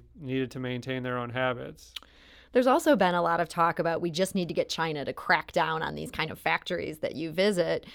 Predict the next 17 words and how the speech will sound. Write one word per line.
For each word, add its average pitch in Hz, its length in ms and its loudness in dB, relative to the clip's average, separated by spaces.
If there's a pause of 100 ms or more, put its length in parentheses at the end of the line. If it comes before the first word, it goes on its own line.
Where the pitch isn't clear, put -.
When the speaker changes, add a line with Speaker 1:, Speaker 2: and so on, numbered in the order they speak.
(280)
Speaker 2:
that - 100 0
you 175 80 -4
visited. 214 540 4
But - 420 6 (220)
you 285 400 2
write 254 180 10
in 196 100 4
the 170 80 2
book 202 500 8
that 202 120 10
if 180 140 2
China 285 360 2
cracks 220 360 4
down 190 220 2
on 170 140 0
synthetic 170 460 2
drugs, 160 500 6